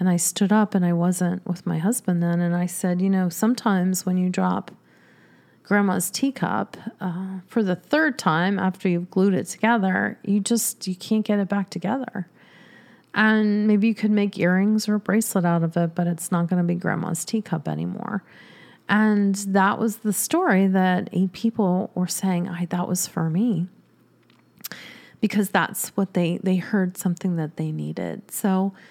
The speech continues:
<clears throat> when you're asking yourself in your business, when you're starting it, "Will I get sunflowers?" Um,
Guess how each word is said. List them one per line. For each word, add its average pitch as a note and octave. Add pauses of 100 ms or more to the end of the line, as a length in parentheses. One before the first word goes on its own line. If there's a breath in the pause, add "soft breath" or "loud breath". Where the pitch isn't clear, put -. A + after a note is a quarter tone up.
(200 loud breath)
<clears throat> -
when A#3+
you're B3+
asking C#4+
yourself G3+
in F3+
your F3
business, F3+
when F3
you're E3+
starting F3+
it, E3
"Will F#3+
I F#3+
get E3+
sunflowers?" E3 (500 loud breath)
Um, F3+